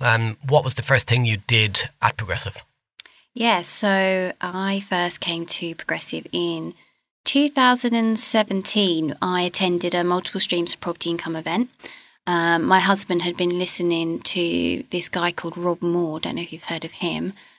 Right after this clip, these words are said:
Speaker 2: Um, and, uh, yeah, through that, w-, he, we learned about Progressive and then got tickets to the multiple s-, prop-, uh, streams of property income just to kind of see what it was all about.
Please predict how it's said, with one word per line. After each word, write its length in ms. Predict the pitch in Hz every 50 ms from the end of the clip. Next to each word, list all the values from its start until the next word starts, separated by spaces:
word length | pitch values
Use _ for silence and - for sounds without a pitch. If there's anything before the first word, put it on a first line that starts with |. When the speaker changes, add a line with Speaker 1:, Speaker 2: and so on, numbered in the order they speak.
| _ _ -
Speaker 2:
Um, 800 | - 185 180 180 180 180 180 180 180 180 180 180 185 185 - - - -
and, 460 | 190 185 180 180 180 180 180 175 180
uh, 560 | 185 180 180 175 175 180 180 175 175 170 - -
yeah, 320 | - 208 220 208 170 - - - -
through 360 | - - - 202 196 190 185
that, 340 | 190 190 190 190 185 - -
w-, 180 | - 180 -
he, 460 | - - 196 185 180 180 180 175 165 -
we 100 | 185 180
learned 220 | 175 180 180 -
about 220 | 180 - 170 - -
Progressive 760 | - - - 277 269 269 - 277 269 269 269 262 262 254 254 -
and 200 | - 190 190 190
then 380 | 185 185 185 185 180 180 180 180
got 260 | 180 - - - -
tickets 320 | - 196 196 - 175 - -
to 60 | -
the 40 | 185
multiple 280 | 175 175 175 - 170
s-, 120 | - - - _ _ _
prop-, 220 | - 214 208 202 254 -
uh, 60 | 196
streams 340 | 185 - - - 202 190 190
of 80 | - -
property 300 | - 233 220 - 220 220
income 480 | 220 214 - 226 214 214 214 208 214 - - - _ _ _ _ _ -
just 160 | - 190 -
to 80 | - 175
kind 220 | - - 190 180
of 40 | 175
see 200 | - - 208 196
what 180 | 185 185 180
it 60 | 185 -
was 120 | 190 -
all 160 | 190 175 175
about. 380 | 180 175 233 302 339 233 160